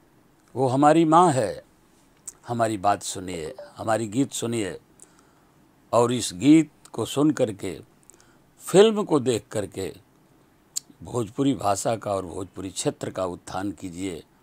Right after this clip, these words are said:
आज के समय में किसानों का विकास, गरीबों का विकास, क्षेत्र का विकास, जहाँ से हो करके हिंदुस्तान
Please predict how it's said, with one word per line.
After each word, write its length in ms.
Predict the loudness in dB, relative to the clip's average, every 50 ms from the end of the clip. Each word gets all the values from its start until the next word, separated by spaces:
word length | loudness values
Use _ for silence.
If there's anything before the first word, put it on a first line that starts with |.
| _ _ _ _ _ _ _ _ _ _ _ _ _ 0
आज 240 | 2 2 2 0 -2
के 140 | -10 -10 -8
समय 320 | -8 -8 -8 -6 -6 -6
में 340 | -6 -8 -8 -10 -10 -14 -18 _ _ _ _ _ _ _ _ _ _ _ _ _ _ _ _ _ _ _ _ _ _ _ _ _ _ _ _ _ _ _ _ _ -12
किसानों 440 | -10 -8 -6 -2 -2 -2 -2 -2 -2
का 140 | -2 -4 -4
विकास, 680 | -4 -6 -8 -6 -4 -4 -4 -4 -6 -10 -14 -16 -18 _ _ _ _ _ _ _ _ _ _ _ _ _ _ _ _ _ -20 -20 -20 -20 -20 _ _ _ _ _ _ -8
गरीबों 420 | -4 -4 -2 -2 0 0 -2 -2
का 160 | -2 -2 -2 -2
विकास, 580 | -2 -6 -8 -6 -6 -4 -4 -4 -6 -8 -12 -14 -14 -18 _ _ -10
क्षेत्र 460 | -6 -2 2 4 4 4 4 2 -2 -2
का 180 | -2 -2 -4
विकास, 680 | -4 -6 -8 -8 -6 -4 -4 -4 -6 -10 -12 -12 -14 -18 _ _ _ _ _ _ _ _ _ _ _ _ _ _ _ _ _ _ -6
जहाँ 260 | -4 0 2 2 2
से 120 | 2 0
हो 180 | 2 2 2 2
करके 300 | 2 0 -2 -2 -2 -4 -4
हिंदुस्तान 800 | -2 -4 -4 -6 -6 -8 -10 -4 2 4 6 6 6 4 2